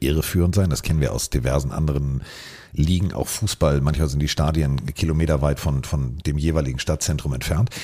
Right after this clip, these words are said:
Hier ist es tatsächlich so, dass die Liga gesagt hat, „Ah, ah, ah, ah, ah, Boston Patriots, das ist nicht mehr drin. Ihr seid in Foxborough, das, äh, liegt in New England, also müsst ihr euch New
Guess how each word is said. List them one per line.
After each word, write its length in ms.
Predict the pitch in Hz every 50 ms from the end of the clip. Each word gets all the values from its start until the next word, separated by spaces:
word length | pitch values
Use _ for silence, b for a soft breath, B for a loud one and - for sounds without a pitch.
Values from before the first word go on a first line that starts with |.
| B B B
Hier 200 | - - 123 147
ist 120 | 147 - -
es 80 | 113
tatsächlich 440 | - 104 95 85 - 95 107 104 92
so, 160 | 98 92 92
dass 180 | 80 90 - -
die 100 | - 78
Liga 260 | 69 71 80 90 90
gesagt 280 | 78 80 78 80 - 78
hat, 120 | 76 - -
„Ah, 140 | 76 76 -
ah, 80 | 71 67
ah, 200 | - - 64 -
ah, 140 | - - - -
ah, 180 | - 55 - - _
Boston 360 | - 78 104 - - - 120
Patriots, 540 | - - 85 87 - - 82 73 65 - - - _
das 180 | - 73 69 -
ist 140 | 60 - -
nicht 140 | 73 65 62
mehr 100 | 60 58
drin. 220 | - - 57 53
Ihr 100 | 55 73
seid 200 | 78 87 78 -
in 80 | 73 -
Foxborough, 520 | - 123 127 - - - 120 120 117 120
das, 200 | 95 90 - -
äh, 220 | - - 73 73 67
liegt 280 | 71 78 101 - -
in 120 | - 78 82
New 120 | 78 73
England, 400 | 62 71 95 92 87 90 87 -
also 320 | - 73 76 73 76 71 -
müsst 280 | - 71 76 - - -
ihr 80 | -
euch 240 | - - 73 - - -
New 200 | - 85 80 95